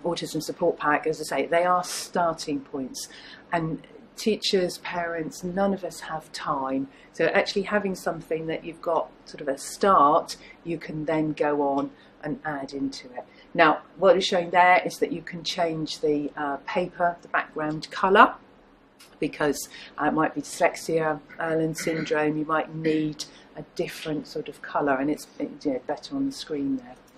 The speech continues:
So once that resource has been made, it can be saved. You save it as a Widget Online document so that you can then go back in and edit it if you want to. You can save it as a P D F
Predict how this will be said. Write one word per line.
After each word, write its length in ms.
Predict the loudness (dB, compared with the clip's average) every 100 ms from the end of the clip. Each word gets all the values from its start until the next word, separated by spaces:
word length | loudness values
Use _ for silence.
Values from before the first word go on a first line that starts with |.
| -20 -20 -20 -20 -20 -6
So 320 | 6 6 6 4
once 320 | 6 8 6 4
that 240 | 4 6
resource 400 | 4 6 6 4
has 140 | -8
been 360 | -2 -2 -2 -2
made, 600 | 2 2 2 2 0 -2 -2
it 160 | -2
can 140 | -2 -6
be 180 | -6 -6
saved. 1040 | -6 0 4 6 6 6 6 4 -4 -4 -10 -20 -20 -20 _ -20 -20 -6
You 120 | -4
save 280 | 4 8 10
it 100 | 8
as 140 | 4 4
a 40 |
Widget 300 | 6 6 4
Online 480 | 2 2 2 2 0
document 600 | 0 -2 -6 -2 -2 -2
so 180 | 0 2
that 140 | 0
you 80 | -4
can 200 | -8 -6
then 180 | -6 -2
go 160 | 0 0
back 320 | 0 -2 -6
in 140 | -4
and 160 | -4 -4 -6
edit 320 | -8 -10 -12
it 100 | -14
if 180 | -14 -14
you 80 | -6
want 260 | -6 -4 -2
to. 300 | 2 2 0 -10 -20 -20 -8
You 140 | -2 -2
can 200 | -4 -10
save 380 | -4 -2 2 0
it 100 | 0
as 160 | -2 -4
a 60 |
P 220 | -6 -4
D 260 | -4 -4 4
F 440 | 8 8 6 -6